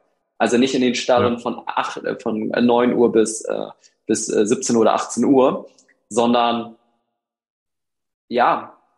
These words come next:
Speaker 1: sich das sehr aufteilt, sag ich mal, ne? Morgens zwei Stunden, ne? Bei uns ver-, durch mobiles Office ist es auch so möglich und dann ist eine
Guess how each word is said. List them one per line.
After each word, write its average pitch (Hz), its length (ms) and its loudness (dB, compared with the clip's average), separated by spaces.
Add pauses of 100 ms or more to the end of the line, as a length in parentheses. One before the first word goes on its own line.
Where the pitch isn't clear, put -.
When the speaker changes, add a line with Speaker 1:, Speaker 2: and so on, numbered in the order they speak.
(300)
Speaker 1:
sich - 160 -18
das 123 180 -8
sehr 143 200 4
aufteilt, 117 520 -2
sag 98 160 -8
ich - 80 -20
mal, - 140 -20
ne? 139 100 -6
Morgens 156 440 0
zwei 147 200 0
Stunden, 151 680 -6 (260)
ne? 135 160 2
Bei 131 100 2
uns 123 200 0
ver-, 98 320 -6 (120)
durch 123 220 -2
mobiles 127 360 2
Office 131 300 0
ist - 40 -10
es - 60 -8
auch - 120 -2
so 120 120 -8
möglich 147 360 0
und 117 80 -6
dann 117 220 0
ist 113 180 -8
eine 110 260 -6